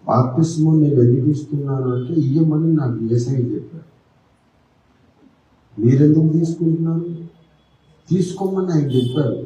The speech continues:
"నమ్మి బాప్తిస్మం పొందేవాడు రక్షింపబడు."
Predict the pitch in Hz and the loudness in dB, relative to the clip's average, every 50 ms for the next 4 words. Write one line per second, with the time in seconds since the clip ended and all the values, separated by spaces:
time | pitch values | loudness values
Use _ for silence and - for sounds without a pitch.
0 | - 101 113 127 139 143 147 151 151 147 127 120 120 123 123 123 120 120 131 - | -8 -4 -4 -2 0 2 4 4 4 2 2 0 -2 -2 -2 -4 -8 -10 -12 -12
1 | - 123 135 135 135 123 131 127 120 120 120 123 123 120 123 - - - - - | -12 -10 -8 -8 -6 -6 -6 -4 -2 -2 0 0 0 0 -2 -2 -4 -6 -8 -10
2 | - - - - - - - - - - - - - 127 143 151 165 - - - | -14 -18 -20 -20 -20 -20 -20 -20 -20 -20 -20 -18 -12 -6 -4 -4 -4 -6 -8 -10
3 | - 151 139 131 120 120 - 104 98 95 359 | -8 -8 -8 -6 -6 -8 -8 -8 -10 -10 -12